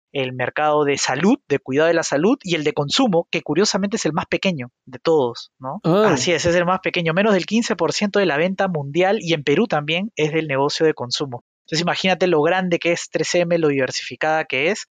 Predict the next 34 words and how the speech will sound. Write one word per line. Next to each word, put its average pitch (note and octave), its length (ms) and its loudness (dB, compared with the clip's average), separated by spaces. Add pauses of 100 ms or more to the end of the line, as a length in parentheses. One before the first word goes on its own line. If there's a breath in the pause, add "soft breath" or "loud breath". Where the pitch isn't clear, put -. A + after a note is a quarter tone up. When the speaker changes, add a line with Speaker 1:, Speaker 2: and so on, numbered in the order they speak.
(240)
Speaker 1:
y F#3 100 -2
también E3+ 240 0
pues F#3+ 160 2
lo, G3 220 4
lo F3 120 4
complejo E3+ 520 -2
que F3+ 100 0
es F3+ 120 -2
a D#3+ 40 2
veces F3 340 0
identificar D3+ 640 -2
dónde E3+ 260 0
se - 120 -6
encuentra D3+ 460 -2
la C#3 80 -2
empresa. B2 420 -6 (320)
Pero E3+ 180 2
para E3+ 180 0
ir A#3 100 4
a B3 40 4
la A#3+ 80 4
segunda G#3+ 300 2
parte G#3 300 0
de F#3+ 160 4
lo D#3 220 2
que D#3 120 -2
me D3 100 -4
preguntaste, C#3+ 880 0
Luis, F3+ 320 -2 (280)
en F3 100 -2
realidad, D3+ 440 0 (200)
precisamente A#3 640 0
por F3 220 2
eso, G3+ 380 0